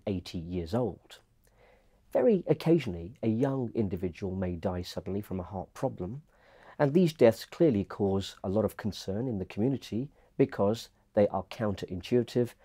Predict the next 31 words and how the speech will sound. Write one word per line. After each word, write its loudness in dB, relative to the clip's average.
and 6
lead 2
to 0
a 0
large 0
number -4
of -10
life -8
years -10
lost. -12
The 4
t-, -10
magnitude 2
of 2
the 2
problem -4
is -2
actually -4
greater 0
than -4
we -4
once -4
believed -2
and -2
affects -2
between -4
twelve -4
and -4
sixteen -4
young -2
individuals -6